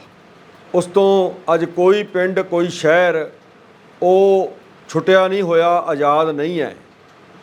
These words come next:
ਇਹ ਜ਼ਰੂਰ ਸਾਨੂੰ ਸੋਚਣਾ ਚਾਹੀਦਾ ਹੈ ਕਿ ਜਦੋਂ ਅਸੀਂ ਸਰਕਾਰਾਂ ਚੁਣ ਕੇ ਭੇਜਦੇ ਹਾਂ, ਬੇਸ਼ੱਕ ਉਹ ਕਾਂਗਰਸ ਦੀ ਹੋਵੇ, ਬੇਸ਼ੱਕ ਉਹ ਬਾਦਲਾਂ ਦੀ ਹੋਵੇ,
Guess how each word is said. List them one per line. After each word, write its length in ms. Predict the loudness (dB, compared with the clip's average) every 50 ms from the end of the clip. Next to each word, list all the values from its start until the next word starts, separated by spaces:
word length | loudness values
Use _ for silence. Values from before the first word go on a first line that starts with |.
| -20 -20 -20 -20 -20 -20 -18 -2 2
ਇਹ 220 | 4 6 6 4 2
ਜ਼ਰੂਰ 340 | -2 -6 -6 -6 -4 -6 -6
ਸਾਨੂੰ 320 | -4 -4 -4 -2 -2 -4
ਸੋਚਣਾ 420 | -2 -2 -6 -4 -4 -2 -2 -2 -2
ਚਾਹੀਦਾ 480 | 0 0 0 0 2 2 2 2 2
ਹੈ 180 | 0 -2 -8 -16 _ _ _ _ _ _ _ _ -20 -20 -20 -20 -20 -20 -20 -20 -14 -2
ਕਿ 120 | 0 0 2
ਜਦੋਂ 320 | 2 2 2 4 4 2
ਅਸੀਂ 200 | 2 0 -4 -8
ਸਰਕਾਰਾਂ 560 | -4 -4 -6 -4 0 0 0 2 2 0 -2 -4
ਚੁਣ 240 | -4 -6 -6 -6
ਕੇ 180 | -4 -4 -4 -4
ਭੇਜਦੇ 500 | -2 -2 -4 -4 -4 -4 -2 0 0 2
ਹਾਂ, 140 | 0 -2 -4 -10 -18 -20 -20 -20 -20 -20 -20 -20 -20 -20 -20 -20 -20 -16 -4
ਬੇਸ਼ੱਕ 460 | 0 0 0 2 2 0 0 0 -2
ਉਹ 200 | -2 0 0 0
ਕਾਂਗਰਸ 440 | 0 0 0 0 0 -2 -4 -6 -6
ਦੀ 160 | -6 -4 -4
ਹੋਵੇ, 500 | -2 0 0 0 2 0 0 0 -2 -6 -10 -16 -20 -20 -20 -20 -20 -20 -20 -10 -2
ਬੇਸ਼ੱਕ 360 | 0 0 0 2 0 0 0
ਉਹ 100 | 0 -2 2
ਬਾਦਲਾਂ 400 | 2 2 2 2 2 0 0 0
ਦੀ 120 | -2 -4 -4
ਹੋਵੇ, 500 | -4 -4 -2 -2 -2 -2 -2 -4 -6